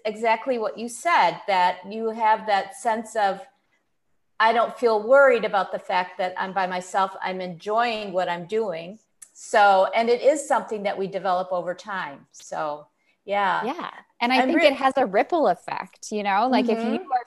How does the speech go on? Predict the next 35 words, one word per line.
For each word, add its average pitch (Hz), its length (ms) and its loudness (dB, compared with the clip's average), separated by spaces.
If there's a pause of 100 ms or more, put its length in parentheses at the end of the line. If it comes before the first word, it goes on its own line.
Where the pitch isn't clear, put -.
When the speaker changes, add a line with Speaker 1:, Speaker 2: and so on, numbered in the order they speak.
(120)
Speaker 2:
feeling, 220 420 -6
if, 208 160 -6
Speaker 1:
Oh, 220 140 2
Speaker 2:
if 202 120 -4
you 220 80 -2
Speaker 1:
for 226 60 -2
Speaker 2:
have 220 100 -10
Speaker 1:
sure. 196 460 -6 (240)
Speaker 2:
that - 160 -18
strength, 190 460 -12
that 196 180 0
kind 214 220 -6
of, 208 160 -6 (480)
like, 180 220 -2 (540)
that 208 240 0 (280)
does 220 240 0
affect - 560 -6
who 180 480 -6
you 180 300 -8
are 180 260 -4
in 180 120 -6
the 175 80 -8
world 175 300 -4
and 175 100 -8
the 170 80 -12
way 175 220 -6
that 175 220 -8
you, 175 440 -10 (240)
um, 101 520 -10 (800)
can 180 200 -6
interact 180 580 -8
and 175 100 -8
support - 400 -8
other - 240 -8
people. - 520 -14